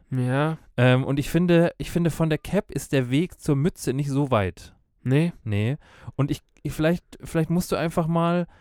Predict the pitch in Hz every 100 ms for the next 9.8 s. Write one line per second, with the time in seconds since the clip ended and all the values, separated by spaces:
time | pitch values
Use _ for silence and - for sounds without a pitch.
0 | _ _ - 190 175 123 110 143 165 175
1 | 175 170 170 170 175 170 196 - 185 -
2 | 110 101 95 - 107 - 90 90 135 139
3 | - 147 - 226 202 - 117 117 - 113
4 | - 110 107 107 127 160 143 139 147 -
5 | - - 123 139 151 - - - 135 147
6 | 175 - - 160 151 160 147 165 - 165
7 | - 160 165 156 160 - 147 151 151 -
8 | 156 180 170 151 139 127 - 76 127 135
9 | - - 120 101 98 90 87 87